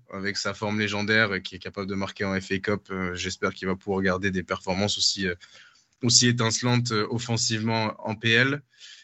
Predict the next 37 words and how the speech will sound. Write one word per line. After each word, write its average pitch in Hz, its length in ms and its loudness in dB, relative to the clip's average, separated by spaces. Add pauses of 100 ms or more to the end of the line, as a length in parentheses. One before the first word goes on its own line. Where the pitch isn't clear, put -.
(160)
Et, 123 200 4
euh, 117 160 4
Gusto 117 540 -4
comme 101 200 -4
enabler 101 540 0
à 87 180 -2
quatre 95 200 -4
point 95 180 -2
deux, 95 180 -2 (460)
euh, 87 400 -2 (240)
qui 104 120 -6
pour 101 180 0
le 95 80 2
coup 101 200 0
avec 92 280 2
James, 104 320 4
euh, 92 160 -2
je 95 100 -2
n'ai 92 100 0
plus 98 180 -4
aucun 98 340 0
souci - 400 -2
<laughs> - 0 -
sur - 260 4
le 156 80 4
fait 127 260 2
qu'il - 140 -12
puisse 104 220 -8
jouer 107 320 -4
puisque 120 360 -8
James 95 260 -2 (100)
va 90 100 -4
se - 100 -4
reblesser 85 440 -4
et 95 160 -2
se - 120 0
reblesser. 85 460 -6